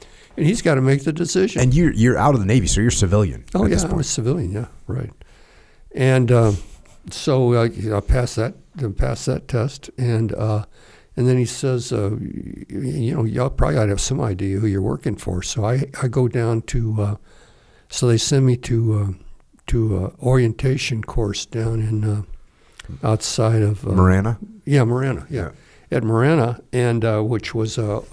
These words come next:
Speaker 1: uh, also a, a, uh, a, uh, training place for smoke jumpers. And it's also where they, they trained their kickers for Laos. If the kickers for Laos, most of them had been ju-, smoke jumpers. Okay,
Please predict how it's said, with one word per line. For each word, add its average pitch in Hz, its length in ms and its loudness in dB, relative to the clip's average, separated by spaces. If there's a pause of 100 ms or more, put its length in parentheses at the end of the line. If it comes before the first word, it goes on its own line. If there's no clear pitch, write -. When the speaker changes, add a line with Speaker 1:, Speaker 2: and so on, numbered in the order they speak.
(240)
Speaker 1:
uh, 113 60 -4
also 117 440 -2
a, 98 260 -2
a, 101 240 -4
uh, 101 120 -4 (920)
a, 110 320 -4
uh, 104 280 -10 (100)
training 135 420 0 (540)
place 113 300 2
for 110 240 -4
smoke 151 320 -2
jumpers. - 540 -4 (460)
And 120 140 0
it's 120 160 0
also 139 300 0
where 113 200 -4
they, 110 280 -4 (100)
they 117 160 -2
trained 117 320 0
their 104 80 0
kickers 160 460 -4
for 117 160 -6
Laos. - 480 -6 (1300)
If 127 80 0
the 101 160 0
kickers 127 380 -2
for 107 100 -4
Laos, 120 260 -2
most 120 240 0
of 120 60 0
them 101 60 -2
had 92 100 -4
been 104 120 -2
ju-, 131 180 -2
smoke - 340 -8
jumpers. - 400 -10 (400)
Okay, 127 220 -8